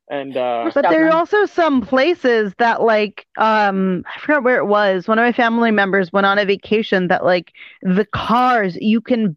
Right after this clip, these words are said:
Speaker 2: buy it either way, where the driver's on the right hand or the left hand side of the car. So, like,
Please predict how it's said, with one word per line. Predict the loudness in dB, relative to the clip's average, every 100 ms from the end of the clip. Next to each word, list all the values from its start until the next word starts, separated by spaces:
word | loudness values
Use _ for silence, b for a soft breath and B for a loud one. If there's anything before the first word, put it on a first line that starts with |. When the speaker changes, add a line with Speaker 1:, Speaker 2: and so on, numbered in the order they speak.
| -2
Speaker 2:
buy | 0 0
it | 0 0 -2
either | 0 0 2 2
way, | 2 2 2
where | 2 2
the | 0
driver's | 0 0 2 0
on | 0
the | -2
right | 0 -2 0
hand | -2 -2 -2
or | 0 0
the | 0
left | 0 0 -2
hand | -2 -2 -2 -2
side | 0 0 -2 -4 -8 b b _
of | -4 -2 -2
the |
car. | -4 -2 0 0 -2
So, | -2 0
like, | 0 -2